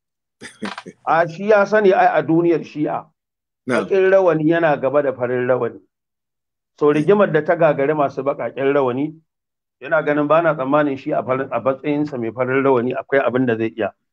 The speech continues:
Speaker 2: Da Allah sarki duk karatuttukan da nake yi bai gani ne?
Speaker 1: Ai, suna gani, ana gani gaba
Speaker 2: Ba yana
Speaker 1: ɗaya.
Speaker 2: gani ba?
Speaker 1: Yana gani.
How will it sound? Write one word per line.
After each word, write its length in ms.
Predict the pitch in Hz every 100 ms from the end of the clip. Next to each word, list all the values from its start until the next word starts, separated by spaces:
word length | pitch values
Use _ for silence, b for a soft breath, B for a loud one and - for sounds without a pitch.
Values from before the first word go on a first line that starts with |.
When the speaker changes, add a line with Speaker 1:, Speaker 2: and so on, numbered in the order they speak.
| _ -
Speaker 2:
Da 80 | 156
Allah 160 | 190
sarki 320 | 190 185 - 165
duk 140 | 208
karatuttukan 680 | 208 190 190 180 202 202 175
da 60 | 147
nake 240 | 156 160
yi 180 | 160 139
bai 160 | 139 165
gani 280 | 156 160 160
ne? 140 | 165 165 _ _ _ _ _ _ _ _ -
Speaker 1:
Ai, 260 | 151 147 151
suna 300 | 220 190 123
gani, 300 | 110 107 104 _
ana 260 | 147 143 110
gani 240 | 110 113
gaba 180 | 104 95
Speaker 2:
Ba 80 | 104
yana 140 | 185 196
Speaker 1:
ɗaya. 40 | 175
Speaker 2:
gani 240 | 175 180
ba? 280 | 180 185 - _ _
Speaker 1:
Yana 340 | 147 151 135 107
gani. 260 | 107 104